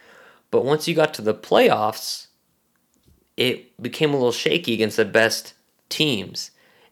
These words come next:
And then you go to Kevin Durant, exodus of the Bay, now goes to the opposite side of the United States in Brooklyn, and he says, you know,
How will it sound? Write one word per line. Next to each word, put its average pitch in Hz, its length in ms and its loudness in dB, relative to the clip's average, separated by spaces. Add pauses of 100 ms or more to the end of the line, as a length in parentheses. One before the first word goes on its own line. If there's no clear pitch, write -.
(180)
And 117 220 2
then 135 420 0 (760)
you 127 200 -2
go 123 260 4
to 113 720 0 (1120)
Kevin 123 260 2
Durant, 120 440 2 (580)
exodus 117 680 2
of 110 480 4
the 107 80 0
Bay, 113 520 2
now 104 260 2
goes 107 320 0
to 104 60 -6
the 98 180 -6
opposite 117 340 0
side 113 120 4
of 110 60 4
the 113 60 0
United 104 200 0
States 110 200 -2
in 98 140 -6
Brooklyn, 117 500 2
and 104 200 -6
he 120 120 -4
says, 110 500 2 (1040)
you 120 140 0
know, 120 340 4